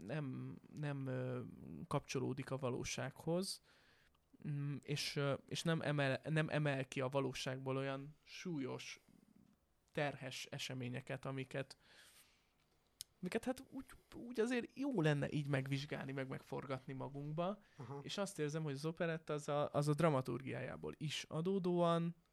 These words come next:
Speaker 1: a, az operett dalokon keresztül nem képes egyszerűen, nem képes egyszerűen a mélyére menni. Tehát, hogy kicsit az a baj ezzel is szerintem, mint a végjátékkal,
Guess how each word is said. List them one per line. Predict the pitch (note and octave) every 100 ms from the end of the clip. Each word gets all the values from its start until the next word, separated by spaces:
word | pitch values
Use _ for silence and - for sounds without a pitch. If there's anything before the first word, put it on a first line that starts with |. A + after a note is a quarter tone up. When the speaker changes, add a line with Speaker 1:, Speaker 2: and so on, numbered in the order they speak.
| _
Speaker 1:
a, | - - - _ _ _ _ _ _ _ _ _ _ _ - - -
az | D3 -
operett | C#3 - C#3+ C#3 C#3
dalokon | D3+ C3 - F#2+ -
keresztül | E3 F#3+ - A#3+
nem | D3+
képes | - C3+ D3+ -
egyszerűen, | D3 - D#3 D#3+ D#3 D#3 D3+ -
nem | E3+
képes | D3 C#3 C#3+
egyszerűen | C#3 - C#3+
a | D3
mélyére | D#3 C#3+ C3+ B2+ C3+
menni. | C#3 C#3
Tehát, | D#3 D3+
hogy | E3+
kicsit | G#3+ E3+ E3
az | D#3
a |
baj | C#3 C3+ C3+
ezzel | D3+ C#3 C3
is | C3
szerintem, | - C3+ C#3 -
mint | - D#3
a |
végjátékkal, | C#3 E3 G3 F#3+ G3 - F#3+ F#3